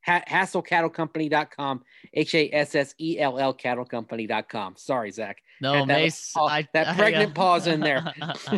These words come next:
Speaker 2: I tried to jump the gun 'cause I was
Speaker 1: Uh, it's
Speaker 2: excited
Speaker 1: okay.
Speaker 2: to get to this next question coming in from
Speaker 1: Oh.
Speaker 2: Jockstrap Jerry. "Hey, guys, what do you think about Micah Parsons as a fit for Denver and what Fangio likes to do?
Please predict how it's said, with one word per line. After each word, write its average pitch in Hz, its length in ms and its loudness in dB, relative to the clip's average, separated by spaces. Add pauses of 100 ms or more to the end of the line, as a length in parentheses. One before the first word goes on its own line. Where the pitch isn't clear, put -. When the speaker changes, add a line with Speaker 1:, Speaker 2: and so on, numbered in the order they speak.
(320)
Speaker 2:
I 147 100 0
tried 190 280 0
to 180 80 -2
jump 170 400 0
the 190 100 -2
gun 180 320 2
'cause 151 180 -6
I 151 100 2
was 147 80 2
Speaker 1:
Uh, 156 80 4
it's 170 100 2
Speaker 2:
excited 165 360 4
Speaker 1:
okay. 131 120 4
Speaker 2:
to 147 80 -4
get 156 240 -2
to 151 80 -6
this 143 240 -4
next 156 360 -6
question 156 600 -4
coming 151 280 -2
in 156 60 -2
from 131 100 0
Speaker 1:
Oh. 123 320 2
Speaker 2:
Jockstrap 160 800 -2
Jerry. 147 480 -2
"Hey, 202 220 0
guys, 139 340 -2 (300)
what 202 100 -2
do 277 80 -4
you 311 60 -4
think 226 180 -6
about 170 180 -2
Micah 135 320 -4
Parsons 160 540 -6
as 104 100 -10
a 113 60 -10
fit - 240 -6
for 123 80 -8
Denver 117 380 -4 (100)
and 147 200 -6
what 190 260 -2
Fangio 170 500 -4
likes 175 300 -4
to 208 80 -8
do? 220 320 -4